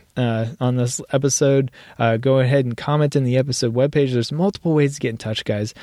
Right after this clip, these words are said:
So, uh, always happy to start a dialogue. So if you go over to the episode webpage at easy living yards dot com slash episode ninety-nine, you can leave a comment in the comments section.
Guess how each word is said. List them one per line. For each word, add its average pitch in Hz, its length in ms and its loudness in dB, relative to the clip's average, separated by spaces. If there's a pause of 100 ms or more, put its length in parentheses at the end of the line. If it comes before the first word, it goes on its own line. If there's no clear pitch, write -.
(160)
So, 117 300 4 (100)
uh, 107 240 2
always 156 380 2
happy 135 260 2
to 120 80 0
start 120 280 0
a 117 40 -2
dialogue. 110 560 -2 (240)
So 117 220 4
if 117 120 0
you 127 60 0
go 143 200 4
over 147 180 2
to - 160 -8
the 123 80 2
episode 131 400 0
webpage 120 440 0
at 107 220 -4
easy 139 240 4
living 131 300 2
yards 117 240 -2
dot 107 220 -6
com 120 300 -2
slash 113 460 -4 (320)
episode 123 400 0
ninety-nine, 123 640 0 (260)
you 123 80 -6
can 131 140 2
leave 127 140 4
a 120 40 0
comment 123 300 0
in 117 60 -12
the 117 80 -8
comments 196 380 0
section. 165 480 0